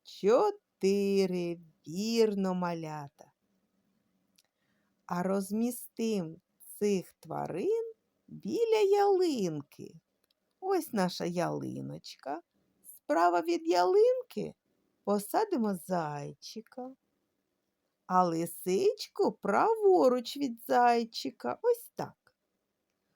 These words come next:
Вовка зліва від ялинки, а оленя ліворуч від вовка. Ось так. З якою цифрою ви сьогодні ознайомилися? Так, із цифрою чотири.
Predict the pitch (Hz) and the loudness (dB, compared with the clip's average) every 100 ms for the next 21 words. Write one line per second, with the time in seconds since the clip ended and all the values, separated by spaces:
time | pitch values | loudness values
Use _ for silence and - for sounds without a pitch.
0 | _ - 156 214 269 302 - 320 294 311 | _ -16 -2 2 2 0 0 0 0 -2
1 | 311 311 285 220 175 175 160 180 170 160 | 0 2 2 2 2 -2 -4 -2 -2 -2
2 | 156 151 143 143 _ - _ _ _ _ | -6 -8 -10 -12 _ -20 _ _ _ _
3 | _ _ _ _ _ - 190 175 - - | _ _ _ _ _ 0 4 4 0 -2
4 | 208 349 466 302 196 180 180 226 233 214 | 2 4 6 4 2 2 0 -2 -4 0
5 | 294 320 302 - 294 294 240 247 294 226 | 0 0 -2 -4 -2 -2 -4 -2 2 4
6 | 165 - - 185 - _ _ _ _ _ | 2 -2 -18 -18 -20 _ _ _ _ _
7 | _ _ _ _ _ _ - - - - | _ _ _ _ _ _ -8 -8 -12 -20
8 | _ - _ _ - 185 269 339 339 480 | _ -20 _ _ -12 -2 2 2 6 8
9 | 427 - 277 247 233 214 196 196 214 196 | 8 4 -4 0 2 2 2 0 0 0
10 | 175 180 - - 185 190 180 170 147 143 | 0 -4 -6 -4 -2 -2 -2 -2 -6 -6
11 | 143 139 - - _ _ _ _ _ _ | -10 -12 -18 -20 _ _ _ _ _ _
12 | - 185 180 165 _ - 180 - - - | -2 2 2 0 _ -8 -8 -8 -14 -6
13 | 214 403 403 359 302 269 262 - - 427 | 4 4 4 -2 -2 -2 -6 -8 0 0
14 | 440 _ 180 190 185 170 160 | 0 _ -2 2 2 0 -4